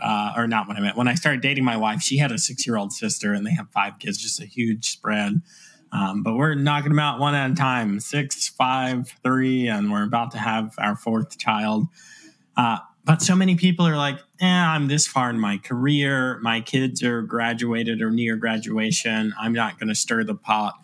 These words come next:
But really, you have to, for the young people in your life, just like you said,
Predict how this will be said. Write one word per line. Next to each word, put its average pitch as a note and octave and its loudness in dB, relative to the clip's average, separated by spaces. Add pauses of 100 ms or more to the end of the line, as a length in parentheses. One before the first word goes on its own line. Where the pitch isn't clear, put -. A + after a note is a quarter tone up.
(680)
But B2 0
really, D#3+ 4
you C3 0
have D3 -2
to, C3+ 0
for B2+ -6
the A#2+ -2
young B2 0
people B2 -2
in A2+ -2
your G#2 -2
life, A2 -2
just - -6
like G#2+ -4
you G2 -12
said, D3+ 0